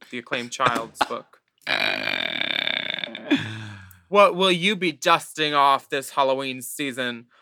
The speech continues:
Speaker 2: I don't
Speaker 1: With this
Speaker 2: know.
Speaker 1: Huluween season?
Speaker 2: I don't, I'm, I didn't get to do the Huluween show. Um, but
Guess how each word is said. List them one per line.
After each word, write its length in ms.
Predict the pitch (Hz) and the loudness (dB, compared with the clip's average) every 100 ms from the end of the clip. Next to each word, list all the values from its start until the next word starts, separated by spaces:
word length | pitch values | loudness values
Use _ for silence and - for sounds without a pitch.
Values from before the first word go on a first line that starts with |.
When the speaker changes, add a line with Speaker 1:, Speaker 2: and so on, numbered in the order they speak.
| _ | _
Speaker 2:
I 80 | 113 | -6
don't 160 | 123 135 | -4 4
Speaker 1:
With 100 | 185 | 8
this 160 | 202 185 | 8 8
Speaker 2:
know. 80 | |
Speaker 1:
Huluween 720 | 220 311 262 208 185 165 151 151 | 8 10 8 6 4 2 0 -4
season? 600 | 170 147 123 123 127 123 _ _ | -4 -6 -4 -6 -8 -16 _ _
Speaker 2:
I 200 | 95 92 | 0 2
don't, 220 | 92 92 - | 2 -2 -2
I'm, 280 | 92 95 - | -4 -4 -2
I 140 | 82 | -2
didn't 400 | 82 90 85 - | -2 -4 -4 -4
get 140 | 87 - | -6 -6
to 60 | |
do 200 | 73 82 | -10 -10
the 140 | 67 73 | -8 -8
Huluween 540 | 76 69 76 69 - | -10 -10 -10 -10 -12
show. 400 | - 65 76 65 | -10 -6 -6 -2
Um, 580 | 95 92 87 80 80 95 73 - - | 4 6 4 2 -4 -4 -4 -6 -10
but 580 | 107 120 110 104 - | 4 8 10 8 4